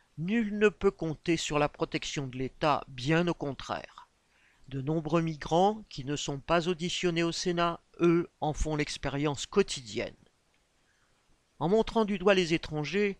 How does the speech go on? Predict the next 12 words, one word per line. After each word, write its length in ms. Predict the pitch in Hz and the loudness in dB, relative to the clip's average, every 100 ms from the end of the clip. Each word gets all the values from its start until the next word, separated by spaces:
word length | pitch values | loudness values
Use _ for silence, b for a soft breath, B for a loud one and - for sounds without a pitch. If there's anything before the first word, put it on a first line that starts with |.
| b b b | b b b
Le 180 | - 175 | 2 2
Pen 320 | 185 202 190 | 2 2 4
et 100 | 170 | 4
Darmanin 560 | 160 170 165 165 170 185 | 4 2 2 0 2 0
cherchent 420 | - 185 175 - | 0 0 0 0
à 80 | 156 | 0
dresser 360 | 147 156 - 180 | 0 -2 0 -2
des 140 | 135 | -2
pauvres 500 | - 156 160 139 123 - | -6 -2 -2 -2 -6 -8
contre 360 | 160 170 - 135 | -6 -6 -4 -4
d'autres 480 | 127 208 196 - | 0 2 0 -2
pauvres, 580 | 127 - 117 101 104 - | -4 -6 -6 -8 -14 -20